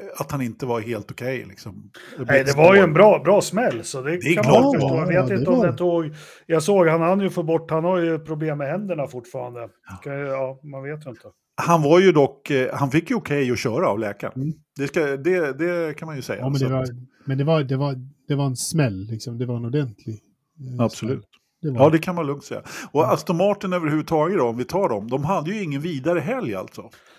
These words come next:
Speaker 1: Eh,
Speaker 2: Ja, men det har de inte haft på länge. Det var ju Alonsos briljans var det förra helgen, han tog en pallplats, men det,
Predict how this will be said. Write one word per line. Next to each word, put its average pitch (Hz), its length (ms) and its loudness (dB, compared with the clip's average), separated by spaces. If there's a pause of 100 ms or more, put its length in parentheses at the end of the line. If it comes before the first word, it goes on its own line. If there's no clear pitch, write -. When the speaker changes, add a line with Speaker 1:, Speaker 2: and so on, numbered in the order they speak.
Speaker 1:
Eh, 143 80 -14
Speaker 2:
Ja, 131 340 -2
men 151 140 0
det 156 60 -2
har 170 120 0
de 185 60 -2
inte 185 200 -4
haft 170 220 -4
på 170 80 -6
länge. 165 460 -4
Det 143 80 -8
var 156 120 -6
ju 156 80 -4
Alonsos 156 720 -6
briljans 143 720 -8
var 135 100 -12
det 131 80 -8
förra 143 340 -6
helgen, 123 260 -6
han 120 100 -10
tog 127 140 -8
en 120 120 -12
pallplats, 123 600 -8
men 127 120 -14
det, 139 220 -6